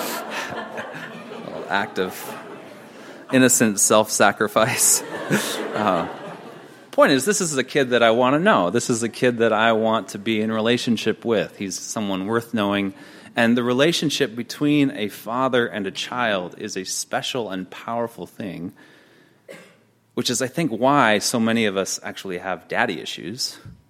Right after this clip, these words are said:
because the relationship between a father and a child is such a powerful thing. There is so much opportunity for deep connection there, but also opportunity for deep hurt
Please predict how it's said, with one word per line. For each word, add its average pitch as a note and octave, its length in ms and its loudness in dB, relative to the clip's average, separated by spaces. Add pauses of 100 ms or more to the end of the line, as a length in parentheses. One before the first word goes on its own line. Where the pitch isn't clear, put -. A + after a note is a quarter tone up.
(640)
because G#2 880 -2 (120)
the G#2+ 120 -8
relationship F2+ 580 -6
between - 300 -12
a D#2 40 -12
father D#2+ 400 -10
and C2 160 -16
a - 40 -18
child F2 420 -14 (140)
is C#3 260 -4
such - 240 -10
a - 60 -14
powerful - 500 -12
thing. - 400 -18 (400)
There G#2 160 0
is D3+ 180 2
so - 140 -2
much F2+ 240 -4
opportunity D#2+ 600 -14
for - 180 -16
deep - 320 -14
connection E2+ 600 -12
there, B2+ 140 -10
but F#2+ 140 -12
also - 280 -10
opportunity F2+ 500 -14
for - 160 -20
deep F2 240 -14 (400)
hurt - 500 -6